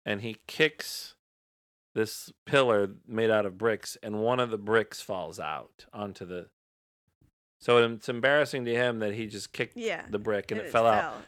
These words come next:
Speaker 2: yeah.
Speaker 1: But the dad is embarrassed that the brick fell out
Speaker 2: Yeah.
Speaker 1: and says to the mom, "I thought you
Speaker 2: "I
Speaker 1: were
Speaker 2: already
Speaker 1: gonna
Speaker 2: did
Speaker 1: get
Speaker 2: that."
Speaker 1: that fixed."
Speaker 2: Yeah.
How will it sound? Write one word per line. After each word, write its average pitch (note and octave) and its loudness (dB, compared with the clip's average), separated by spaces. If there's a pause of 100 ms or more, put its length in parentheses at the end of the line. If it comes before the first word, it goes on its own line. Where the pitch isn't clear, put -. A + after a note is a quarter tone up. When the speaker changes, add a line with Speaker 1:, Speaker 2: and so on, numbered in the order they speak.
Speaker 2:
yeah. - -4
Speaker 1:
But B2 6
the A#2 -2
dad C#3+ 12
is D#3 2
embarrassed G#2 -2 (680)
that A#2+ 4
the A#2 0
brick A#2 4
fell F#2+ -2
out F2 -2
Speaker 2:
Yeah. G#3 -10
Speaker 1:
and G#2+ -4
says B2 4
to A#2+ 0
the A2 0
mom, G#2+ 2
"I G#2 0
thought A#2+ 6
you - -2
Speaker 2:
"I - 0
Speaker 1:
were - 0
Speaker 2:
already A#2 0
Speaker 1:
gonna A#2+ 6
Speaker 2:
did A2 0
Speaker 1:
get A#2+ 0
Speaker 2:
that." A2+ 4
Speaker 1:
that - -20
fixed." D#3+ 0
Speaker 2:
Yeah. C3+ -6